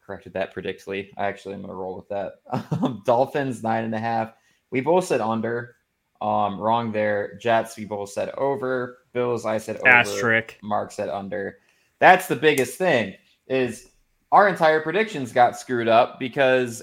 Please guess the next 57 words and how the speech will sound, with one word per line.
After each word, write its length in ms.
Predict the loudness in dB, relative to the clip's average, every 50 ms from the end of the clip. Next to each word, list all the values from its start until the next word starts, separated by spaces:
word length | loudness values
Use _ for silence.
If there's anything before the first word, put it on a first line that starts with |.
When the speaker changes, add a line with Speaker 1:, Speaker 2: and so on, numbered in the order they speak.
| 0
Speaker 1:
Aaron 240 | 4 4 4 4 4
Rodgers, 720 | 4 4 4 2 2 0 -2 -2 -2 -4 -6 -10 -12 -6 -4
um, 440 | 0 0 0 0 0 -4 -6 -8 -10 -6
for 120 | -4 -2
those 260 | 0 0 -2 -2 -4 -4
that 140 | -6 -2 0
don't 280 | 0 0 0 0 0
know, 420 | 2 2 4 4 2 0 -2 -4 -2
uh, 300 | 2 4 4 4 4 2
tore 280 | 0 0 0 0 2 2
his 100 | 2 0
Achilles 520 | -4 -6 -2 -2 0 0 0 -2 -4 -4
actually 400 | -4 -4 -4 -4 -6 -8 -8 -6
on 140 | -6 -6 -6
the 80 | -8 -12
third 380 | -10 -8 -6 -6 -6 -6 -8
play 260 | -6 -4 -4 -2 0 2
ever 320 | 2 2 2 0 -2 -2
as 160 | -2 -4 -6
a 60 | -10
Jet. 320 | -8 -4 -2 0 0 -2 -4 -10 _ _ _ _
Um, 540 | -6 -4 -2 -2 -2 -2 -4 -6 -10 -14 -18 _ _ _ _ _ _ _
Speaker 2:
That's 260 | 6 6 6 6 6
why 200 | 8 8 10 10
you 200 | 10 10 8 8
look 200 | 6 4 4 2
at 80 | 2 4
these, 280 | 4 4 4 4 2
dude. 320 | 2 2 4 4 2 0 0
We're, 340 | 2 2 2 2 2 0 -4 _ 2
I'm 220 | 2 4 4 6
not 220 | 6 6 6 6
gonna, 200 | 4 4 2 2
like, 320 | 2 2 0 0 -2 -2 0
don't 180 | 0 2 2
even 140 | 2 2 2
try 240 | 0 4 6 6 6
to 80 | 6 4
discredit 560 | 0 -4 -6 -6 -6 -2 0 0 0 0 -2
us 180 | -4 -6 -8
here 320 | -6 -2 -2 0 0 -2 -4
for 180 | -6 -6 -2 0
having, 480 | 0 0 2 0 -2 -4 -4 -8 -10 -8
we 160 | -2 2 6
had 200 | 8 8 8 8
the 80 | 6 6
other 380 | 6 6 6 6 6 6 6 4
order 500 | 4 4 4 4 4 4 4 2 2 0
correct. 460 | -4 -6 -4 -2 -2 -4 -4 -8 -10
Speaker 1:
'cause, 160 | -10 -6 -2
like, 140 | -2 0 0
Speaker 2:
So 20 | 0
Speaker 1:
if 80 | 2 4
Speaker 2:
two, 80 | 4
Speaker 1:
we 60 | 4 6
Speaker 2:
three, 180 | 6 6 6 6
Speaker 1:
did, 220 | 6 2 -2 -6